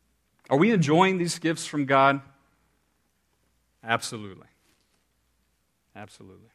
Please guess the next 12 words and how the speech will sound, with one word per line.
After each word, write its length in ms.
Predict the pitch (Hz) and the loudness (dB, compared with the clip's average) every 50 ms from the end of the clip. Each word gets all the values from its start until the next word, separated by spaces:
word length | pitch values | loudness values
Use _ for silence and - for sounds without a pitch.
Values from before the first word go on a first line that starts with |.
| _ _ _ _ _ _ _ _ _ _ _ _ _ _ _ _ _ _ _ _ - - - _ - | _ _ _ _ _ _ _ _ _ _ _ _ _ _ _ _ _ _ _ _ -20 -20 -20 _ -2
But 80 | 160 | 0
if 80 | 147 - | 2 4
we 80 | 185 | 4
don't 160 | 196 240 254 240 | 4 6 8 6
open 200 | 226 220 202 175 | 6 6 6 4
our 120 | 160 147 | 4 4
doors 800 | 139 123 139 147 147 127 113 107 110 120 - - - - - - | 4 2 0 2 2 2 2 0 -2 -4 -4 -4 -6 -6 -8 -10
and 120 | - 131 131 | -8 -6 -6
invite 340 | 127 123 131 143 151 156 151 | -2 0 2 4 4 4 2
our 80 | 139 | 0
neighbors 380 | 131 131 127 117 104 104 98 101 | 0 0 -2 -4 -6 -8 -16 -16
in, 180 | 101 95 95 | -16 -18 -20